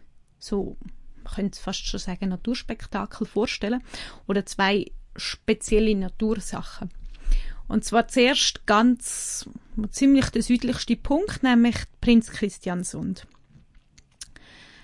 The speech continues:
Äh, das ist, äh, der Ort, wo die Inselgruppe Kap Farfel vom Festland von Grönland abtrennt.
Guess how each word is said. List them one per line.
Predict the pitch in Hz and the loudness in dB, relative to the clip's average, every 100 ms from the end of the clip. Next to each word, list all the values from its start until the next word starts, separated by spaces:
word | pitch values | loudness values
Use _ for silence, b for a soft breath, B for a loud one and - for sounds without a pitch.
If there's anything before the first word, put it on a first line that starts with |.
| B - | B -6
Äh, | 214 208 202 | -2 0 0
das | 202 214 - | -2 -4 -4
ist, | - 226 - - - - | 0 0 2 0 -2 -4
äh, | - 220 214 214 220 - | -6 -4 -4 -4 -6 -4
der | 208 | 0
Ort, | 214 254 - - | 4 2 0 -6
wo | 220 | 0
die | 208 - | 2 4
Inselgruppe | 247 269 247 - 226 220 - 202 - | 4 4 2 0 0 0 -2 -4 -4
Kap | - 185 - - - - - | -6 -6 -4 -4 -4 -14 -20
Farfel | - 208 233 320 - 262 254 247 | -8 0 0 0 -4 -2 0 -2
vom | - 185 185 | -4 -4 -4
Festland | - 233 - 208 208 | 0 0 0 -4 -4
von | - - | -6 -8
Grönland | 202 214 185 185 | -2 0 0 -4
abtrennt. | - - 294 294 294 | -6 -4 -2 0 -2